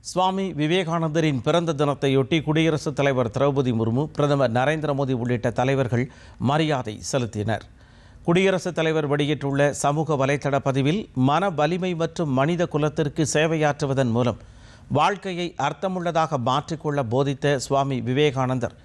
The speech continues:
மிகச்சிறந்த ஆன்மீக தலைவராக நி-, திகழ்ந்ததை நினைவு கூர்ந்துள்ளார். தேசத்தை கட்டமைப்பதில் இளைஞர்களின் பங்களிப்பு இன்றியமையாததாக இருக்கும் என்பதை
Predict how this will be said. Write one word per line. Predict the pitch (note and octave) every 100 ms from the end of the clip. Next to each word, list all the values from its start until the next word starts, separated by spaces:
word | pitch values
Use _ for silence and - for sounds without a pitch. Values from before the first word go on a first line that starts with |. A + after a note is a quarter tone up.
| - - - -
மிகச்சிறந்த | D3 E3+ G3+ F#3 E3+ E3 D#3
ஆன்மீக | C#3 E3 E3+ D3+
தலைவராக | D#3 C3 C#3 C3+ C3+ -
நி-, | B2 B2 A2+ -
திகழ்ந்ததை | C#3+ D3+ C#3 B2+ C3 B2+
நினைவு | B2 C#3+ C3
கூர்ந்துள்ளார். | G#2 G#2 G#2 G#2 A2 - - - - - - -
தேசத்தை | C3 F#3+ G3+ F#3 F#3+
கட்டமைப்பதில் | - D3+ E3+ E3 D#3 D#3 E3 E3+
இளைஞர்களின் | C#3 C#3+ D3+ D3+ C#3+ D3 C3
பங்களிப்பு | C3 C#3 C#3+ C#3 D3
இன்றியமையாததாக | B2 D3+ D#3 D3 C3+ C3+ C3 B2+ A#2+ B2+
இருக்கும் | A#2+ A2+ - B2
என்பதை | A#2+ A#2+ A2+ B2 -